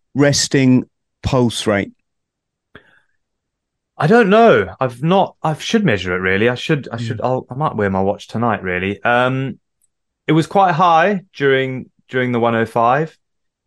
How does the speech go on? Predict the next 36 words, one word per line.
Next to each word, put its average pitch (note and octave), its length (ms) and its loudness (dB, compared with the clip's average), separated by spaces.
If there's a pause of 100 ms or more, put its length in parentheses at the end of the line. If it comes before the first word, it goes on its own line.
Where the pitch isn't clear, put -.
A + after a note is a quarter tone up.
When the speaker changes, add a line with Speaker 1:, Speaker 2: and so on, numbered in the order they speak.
(260)
Speaker 2:
because A#2+ 340 -2
I A2+ 140 4
was A2 400 -2
in A2+ 180 -2
fatigue A2 580 -4
state, - 640 -4 (160)
uh, G2+ 160 -4
especially A2 300 -4
if - 80 -6
I G#2+ 80 0
didn't G#2 200 -4
eat G2+ 220 -8
enough G2 420 -6 (140)
or G2 160 -8
drink F#2+ 300 -8
enough. F#2+ 400 -6 (720)
So - 100 -4
it G#2 60 -2
was G#2 140 -4
probably G#2+ 680 -2
in G2+ 160 0
the, F#2+ 420 -2 (1040)
I - 80 -20
wanna F#2+ 160 -12
say G2 220 -4
the F#2 80 -4
late G2 280 -4
fifties. A2+ 760 -6 (340)
Um, G2 760 -4 (680)
the A2+ 60 -4
first D#3 340 -2
week C#3 380 -2
though, G2 340 -2
my A2 160 -4
sleeping, C3+ 840 -4
my A2 160 -6